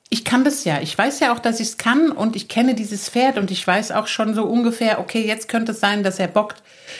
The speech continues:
Wenn man ein Pferd jetzt schon so lange hat und so gut kennt, dann kann man das auch so halbwegs einschätzen. Und ich würde mich, glaub ich, jetzt auch selber trauen, drauf zu sitzen.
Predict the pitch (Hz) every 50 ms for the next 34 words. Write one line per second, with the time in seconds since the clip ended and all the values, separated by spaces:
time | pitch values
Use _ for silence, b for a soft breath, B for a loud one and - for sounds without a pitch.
0 | B B B 185 196 202 208 208 196 - - 220 233 240 240 233 226 226 - 226
1 | 220 202 185 220 226 226 208 208 202 202 196 180 202 208 - - 190 185 175 202
2 | 208 190 185 202 190 - - - - 202 214 226 226 226 - - 185 185 180 -
3 | 180 180 208 214 196 208 196 - - 165 - - 202 185 180 175 175 175 - 196
4 | 190 - - - 151 165 175 - - 160 147 151 - 151 139 - 170 - - -
5 | - 220 226 226 220 208 - - 196 196 196 196 - 190 196 - - 190 - -
6 | - 170 170 190 208 196 190 - - 165 147 151 151 147 151 - - 143 139 143
7 | - - 147 147 151 143 - - - 147